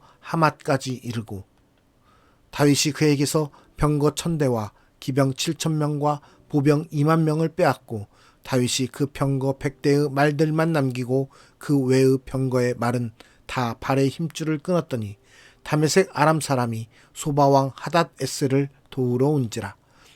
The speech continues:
다윗이 아람 사람 이만 이천 명을 죽이고 다윗이 다메섹 아람의 수비대를 두매 아람 사람이 다윗의 종이 되어 조공을 바치니라. 다윗이 어디로 가든지 여호와께서 이기게 하시니라.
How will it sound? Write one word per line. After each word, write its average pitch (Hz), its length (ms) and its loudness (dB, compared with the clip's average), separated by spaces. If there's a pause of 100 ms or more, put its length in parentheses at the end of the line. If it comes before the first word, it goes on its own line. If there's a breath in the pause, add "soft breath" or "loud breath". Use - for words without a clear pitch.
(120 soft breath)
다윗이 156 440 2
아람 160 320 2
사람 160 400 2
이만 147 400 0
이천 147 360 -4
명을 143 280 -2
죽이고 113 480 -8 (760 soft breath)
다윗이 127 420 0
다메섹 135 440 0 (140)
아람의 139 500 2 (140)
수비대를 175 640 0
두매 117 320 -6 (460 loud breath)
아람 160 280 4
사람이 156 460 0
다윗의 139 480 0
종이 135 280 -4
되어 127 300 -2 (280 soft breath)
조공을 139 460 0
바치니라. 117 540 -4 (600 soft breath)
다윗이 165 480 2
어디로 160 380 6
가든지 147 500 2 (280 soft breath)
여호와께서 139 540 2
이기게 131 420 -2
하시니라. 110 520 -6